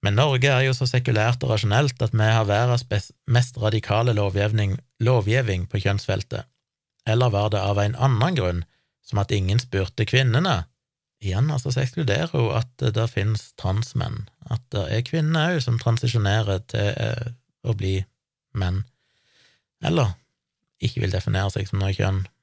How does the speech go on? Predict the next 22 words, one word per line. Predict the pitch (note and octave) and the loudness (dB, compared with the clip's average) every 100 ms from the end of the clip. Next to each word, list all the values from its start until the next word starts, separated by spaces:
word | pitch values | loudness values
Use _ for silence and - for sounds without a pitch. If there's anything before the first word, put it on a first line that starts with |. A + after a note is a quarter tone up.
| B2+ | -2
eller | A#2+ | 0
har | G#2 | 0
en | G2+ | -2
flytende | - G2 G2 G2 G2 | -2 -2 -2 -4 -2
kjønnsbetegnelse. | G2+ G2+ A#2+ G#2 B2 A#2 C3+ | -4 -4 -2 -2 -2 -4 -4
Det | B2 | 0
finnes | A#2+ A#2 | 0 0
mange | A2 G#2+ | -2 0
variasjoner. | G#2 G#2 G#2 A#2 G#2 G#2 - _ _ _ _ _ _ _ _ _ _ _ _ _ _ _ _ B2 | 0 0 0 0 0 -2 -6 _ _ _ _ _ _ _ _ _ _ _ _ _ _ _ _ 0
Eh, | A2 | 0
så | A2 | 0
skriver | A#2 B2 A#2+ | -2 0 2
hun | G#2+ | 2
videre, | G2+ C3 C3 | 2 0 2
"Dette | D3 - - | -2 -2 0
vil | C3+ C#3 | 0 0
kvinner | C3 B2+ C3 | 2 4 4
fortsette | B2 B2 A#2+ B2 B2 A2 | 2 0 2 0 0 0
å | G#2+ - | 2 0
ytre | B2+ - A#2 | -2 0 2
oss | A#2+ | 2
om | A2+ A#2 | 2 2